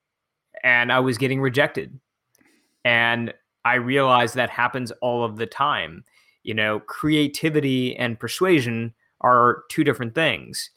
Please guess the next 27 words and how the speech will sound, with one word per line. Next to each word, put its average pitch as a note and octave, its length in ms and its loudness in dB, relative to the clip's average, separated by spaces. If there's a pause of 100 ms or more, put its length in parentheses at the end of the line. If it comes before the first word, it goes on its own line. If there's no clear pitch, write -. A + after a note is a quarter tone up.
(280)
You A#2+ 100 -6
could C3 80 -2
have C3 140 2
a A#2 40 0
brilliant C#3+ 540 0
idea. G2 480 -6
You A2+ 160 -10
could C3+ 80 -4
have B2+ 100 -2
a B2 40 -2
brilliant D3 680 0
vision. F#2+ 400 -8 (240)
You C3 100 -4
could C3+ 120 -10
be C3+ 160 -2
a A#2+ 40 -2
great D3+ 420 0
candidate C#3+ 540 0
for B2+ 480 2
a B2+ 60 -4
job, A#2 600 2 (520)
and C3+ 280 0
you C#3 80 -4
could C#3+ 180 -4
still D#3+ 400 0
be C#3 220 -4
dismissed. C#3 720 -6